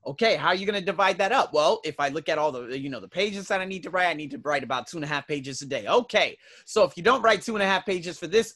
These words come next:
on this day because of this specific thing, what can you do after that? Okay, well, I have to double it up and do five pages. All right, so,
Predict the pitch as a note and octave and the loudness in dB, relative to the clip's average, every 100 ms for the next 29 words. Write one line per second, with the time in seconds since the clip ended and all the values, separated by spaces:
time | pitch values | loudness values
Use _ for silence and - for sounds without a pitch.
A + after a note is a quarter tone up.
0 | F3 D#3+ F#3+ A#3 F3 D3+ C#3+ C#3+ C#3+ C3+ | -4 -2 -2 -2 -2 -2 -4 -6 -6 -6
1 | D3+ C#4 - - _ _ _ - - F3 | 0 0 -2 -12 _ _ _ -20 -12 -6
2 | F#3+ C3+ C3+ E3 D#3 D3 F#3 G3 G#3+ F#3 | -6 -4 -4 -2 -4 0 -2 -2 -4 -4
3 | D#3+ E3 - B3 A3+ E3 C3 D#2 - D#3+ | -4 -4 0 0 0 -4 -4 -6 -6 -6
4 | D3+ D3+ C#3+ C#3 D3 D3 C#3+ D3+ D3+ E3 | -4 -2 0 0 0 -2 -2 -2 0 0
5 | D3+ D#3+ E3 B2+ D#3 D#3 A3 A#3 - C#3 | 0 0 -2 -10 -10 -2 2 2 2 -6
6 | G#2+ G#2+ C#3 B3 F#3 G#3 - G3+ F3+ D#3+ | -8 -6 0 2 4 2 2 4 4 2